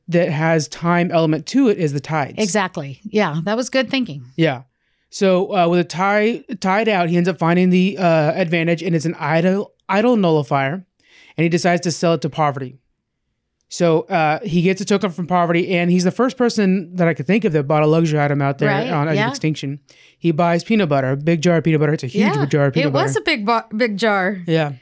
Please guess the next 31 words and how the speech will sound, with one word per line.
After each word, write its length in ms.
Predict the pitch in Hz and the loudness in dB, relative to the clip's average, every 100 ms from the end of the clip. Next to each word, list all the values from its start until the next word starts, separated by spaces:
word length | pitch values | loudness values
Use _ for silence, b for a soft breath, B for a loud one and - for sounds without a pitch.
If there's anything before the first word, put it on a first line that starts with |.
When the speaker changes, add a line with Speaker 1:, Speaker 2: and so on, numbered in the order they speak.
| - | -8
Speaker 2:
<laughs> 200 | 262 254 269 269 | -6 -4 -6 -4
Speaker 1:
And 240 | 269 196 | 0 0
so 260 | 220 202 196 | 2 4 4
he 140 | 185 | 2
decides, 440 | 196 180 202 196 175 | 0 0 0 0 2
"What 80 | 180 | 2
I'm 80 | |
gonna 80 | 190 | 2
do 220 | 180 190 | 2 4
is 100 | 180 | 4
I'm 60 | 165 | 2
gonna 120 | 165 | 0
kinda 360 | 156 170 147 165 | 0 0 0 -2
slowly 360 | - 185 180 196 | -2 2 2 2
eat 100 | 170 | -2
this 140 | 160 | 0
over 180 | 175 170 | 2 2
the 60 | |
time 180 | 151 165 | 0 2
I'm 100 | 160 | 2
out 140 | 165 160 | 2 4
here 120 | 170 | 2
to 60 | 151 | 2
keep 180 | 180 165 | 0 -2
up 100 | 151 | -2
his 120 | 135 | -4
morale 580 | 143 147 170 170 170 165 | -2 0 0 2 2 2
and 100 | 139 | 0
his 120 | 127 | -2
strength." 580 | - 175 170 170 165 - | -4 0 2 2 0 -4
Speaker 2:
Yeah. 320 | 190 185 226 | -4 -4 -4